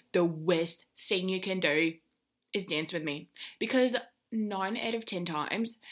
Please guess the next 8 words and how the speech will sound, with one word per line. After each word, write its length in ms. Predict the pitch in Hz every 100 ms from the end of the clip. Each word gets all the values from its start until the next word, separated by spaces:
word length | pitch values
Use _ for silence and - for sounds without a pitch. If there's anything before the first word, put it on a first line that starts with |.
| - -
you 160 | 294
cannot 380 | 302 320 240 -
dance. 380 | 120 87 - - _ _
Like, 300 | 220 226 - _ -
to 120 | 254
you, 460 | 208 220 285 294 294 _ -
the 160 | 214
bass, 500 | 190 190 214 294 -